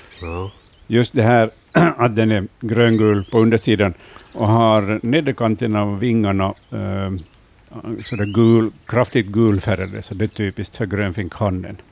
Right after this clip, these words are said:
Speaker 1: Mm. Jörgen, någonting du vill tillägga här?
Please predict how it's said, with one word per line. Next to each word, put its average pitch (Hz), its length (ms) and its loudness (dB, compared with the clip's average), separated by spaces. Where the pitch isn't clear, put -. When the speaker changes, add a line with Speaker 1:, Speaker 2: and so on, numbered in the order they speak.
Speaker 1:
Mm. 85 280 -10
Jörgen, 101 320 2
någonting 98 260 -4
du 98 60 -4
vill 98 100 -4
tillägga 98 400 -4
här? 78 160 -2